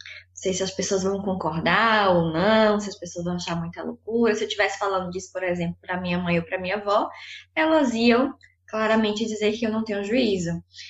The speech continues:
que é gostar de lavar o cabelo à noite, antes de dormir. E é parte dessa ideia de lavar o cabelo com uma água quentinha pra poder relaxar.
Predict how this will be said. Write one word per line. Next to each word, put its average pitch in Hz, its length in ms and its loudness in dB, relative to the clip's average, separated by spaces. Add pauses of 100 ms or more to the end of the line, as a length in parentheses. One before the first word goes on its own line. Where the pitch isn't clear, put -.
(200)
que 269 120 0
é 208 180 4
gostar 240 340 2
de 233 60 4
lavar 226 300 4
o 226 40 -4
cabelo 220 300 0
à 226 100 4
noite, 190 760 0 (680)
antes 226 380 2
de 247 120 2
dormir. 214 800 -2 (560)
E 220 120 2
é 214 160 2
parte 247 380 0
dessa 240 260 2
ideia 196 420 4
de 175 100 0
lavar 185 280 -4
o - 40 -10
cabelo 202 520 0
com - 100 -20
uma 190 200 -14
água 180 200 -10
quentinha 220 760 -4
pra 185 100 -14
poder 190 300 -14
relaxar. 208 680 -2